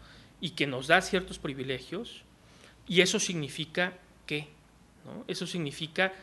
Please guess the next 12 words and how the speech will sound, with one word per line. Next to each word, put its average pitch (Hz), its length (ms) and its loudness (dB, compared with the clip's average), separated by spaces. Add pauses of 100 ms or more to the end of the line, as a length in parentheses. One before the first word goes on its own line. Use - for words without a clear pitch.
(400)
a 143 60 2
final 160 300 0
de 185 80 0
cuentas, 180 340 0
renunciar 156 580 0
a 202 60 0
ser 131 220 -8
hombres, 120 520 -12 (440)
como 123 280 -2
lo 123 160 -2
entendemos 127 600 -8
ahora. 117 300 -14